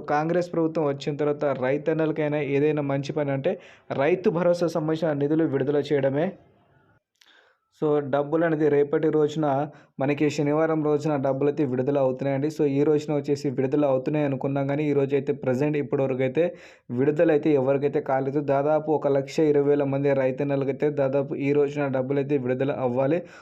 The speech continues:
ఒకవేళ మీకైతే నైట్ ఒక సెవెన్ లేదా ఎయిట్ వరకు అయితే డబ్బులు అయితే వచ్చే అవకాశం అయితే ఇంకా ఎక్కువ కనిపిస్తున్నాయి కాబట్టి మీరైతే చూడండి. ఎందుకంటే మనకు హామీ ఇచ్చిన విధంగా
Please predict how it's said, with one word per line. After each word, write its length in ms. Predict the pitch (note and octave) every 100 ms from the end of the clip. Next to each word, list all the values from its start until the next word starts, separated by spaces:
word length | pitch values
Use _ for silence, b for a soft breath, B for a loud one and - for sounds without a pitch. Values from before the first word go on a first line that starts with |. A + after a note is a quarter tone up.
| B
ఒకవేళ 440 | - E3 D3+ D#3+ E3+
మీకైతే 440 | D#3+ D#3 D3+ E3+
నైట్ 320 | C#3 C#3+ D#3 E3
ఒక 260 | C#3+ D#3 D3
సెవెన్ 400 | D3+ C#3+ D3 D#3
లేదా 280 | D3 D3 D3+ C#3
ఎయిట్ 240 | D3+ D3+
వరకు 300 | D3+ D3 D3
అయితే 220 | D3 D3+ D3
డబ్బులు 320 | C3 C3 C#3+
అయితే 160 | C#3+ C#3
వచ్చే 280 | C3 B2+ D3+
అవకాశం 480 | C3+ B2+ C#3 C#3
అయితే 180 | C#3 C#3+
ఇంకా 220 | C3 D3 C#3+
ఎక్కువ 240 | C#3 C#3+
కనిపిస్తున్నాయి 560 | C3 C3 C#3 - C#3 C3
కాబట్టి 360 | B2+ B2+ D#3 - B B -
మీరైతే 360 | C3+ D3 D#3 D3
చూడండి. 480 | D3+ D3 D3+ D#3
ఎందుకంటే 480 | D#3 C#3+ D#3 E3 D#3+
మనకు 280 | D3+ C#3+ D3
హామీ 400 | - C#3+ D#3 E3
ఇచ్చిన 280 | D#3 D3+ D3+
విధంగా 420 | D3 D3 D3 C#3+